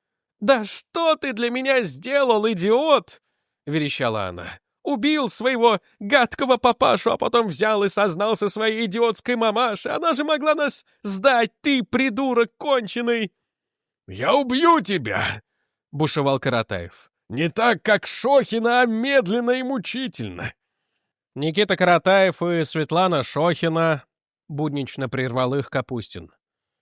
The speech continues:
«Вы арестованы. Все, что вы скажете, может быть». «Да заткнись ты», процедила разгневанная Светлана и выставила вперед руки. Крапивин надел наручники сначала на нее, потом на Каратаева и вывел.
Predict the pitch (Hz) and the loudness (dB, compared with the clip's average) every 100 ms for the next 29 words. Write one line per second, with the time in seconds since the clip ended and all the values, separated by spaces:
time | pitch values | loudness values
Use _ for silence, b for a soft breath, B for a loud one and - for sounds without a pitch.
0 | _ 123 208 240 226 226 196 226 196 101 | _ 0 4 6 4 4 0 -2 -2 -2
1 | 78 - _ _ _ _ _ _ _ - | -8 -14 _ _ _ _ _ _ _ 0
2 | 156 165 170 151 156 - 175 180 - 135 | 2 4 2 4 2 2 2 2 0 -2
3 | 131 135 120 147 127 - _ _ _ _ | 0 -2 0 -2 -2 -16 _ _ _ _
4 | _ _ - 170 214 233 220 - 254 247 | _ _ -4 0 0 2 0 -2 -8 -6
5 | 247 - - - 120 _ _ _ _ _ | -8 -10 -14 -12 -12 _ _ _ _ _
6 | _ _ 156 165 165 165 156 147 135 127 | _ _ 0 2 2 4 6 6 4 2
7 | 143 139 135 123 131 123 156 135 127 127 | 2 4 2 0 -2 2 2 4 2 2
8 | 139 - 127 127 120 127 123 - 139 123 | 0 -2 0 0 0 0 0 0 -4 -4
9 | - 80 _ _ _ _ _ - 160 170 | -8 -12 _ _ _ _ _ 0 2 2
10 | 208 175 147 147 151 151 135 135 165 160 | 0 0 2 2 2 2 2 2 2 -2
11 | - 135 139 - 139 147 156 143 131 131 | -6 -4 -4 0 -2 0 0 2 0 0
12 | 156 135 135 147 135 123 - 117 107 156 | 0 2 0 2 2 0 2 2 4 2
13 | 165 143 147 135 127 180 107 80 | 2 2 0 0 0 0 0 -6